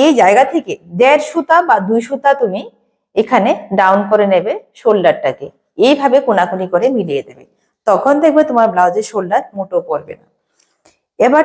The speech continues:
টিকেনের জন্য এখানে ফাইভ ইঞ্চ রেখে দাও। আমি বরাবরই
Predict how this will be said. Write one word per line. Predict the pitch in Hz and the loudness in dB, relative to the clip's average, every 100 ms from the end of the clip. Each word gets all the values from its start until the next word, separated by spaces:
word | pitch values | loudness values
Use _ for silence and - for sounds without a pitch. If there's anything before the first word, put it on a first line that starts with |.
| 311 | 0
টিকেনের | 269 302 330 370 | 0 2 2 2
জন্য | 349 339 311 | 0 2 0
এখানে | 311 277 262 523 - _ _ _ _ _ _ _ _ | 0 -2 -2 -6 -10 _ _ _ _ _ _ _ _
ফাইভ | 285 269 285 | 0 2 2
ইঞ্চ | 285 214 | 2 -2
রেখে | - 202 | 0 -6
দাও। | 151 - _ _ _ - 262 | -8 -18 _ _ _ -6 2
আমি | 320 269 | 4 4
বরাবরই | 262 277 302 330 | 2 2 2 2